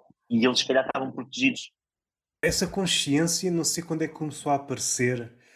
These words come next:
Speaker 2: Aí temos que recuar muito, muito, muito, até quase o, aos tempos primitivos.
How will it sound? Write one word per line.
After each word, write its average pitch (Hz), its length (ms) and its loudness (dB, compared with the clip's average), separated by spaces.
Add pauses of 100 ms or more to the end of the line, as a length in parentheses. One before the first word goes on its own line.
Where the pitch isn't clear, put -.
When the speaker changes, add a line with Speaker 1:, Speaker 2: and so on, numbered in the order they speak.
(140)
Speaker 2:
Aí 135 160 2
temos 208 220 2
que - 80 -6
recuar 156 240 2
muito, 170 300 2
muito, 170 260 2
muito, 165 240 -2
até 156 160 -4
quase 151 380 0
o, 131 560 -6
aos 120 160 -4
tempos 147 200 0
primitivos. 127 680 -4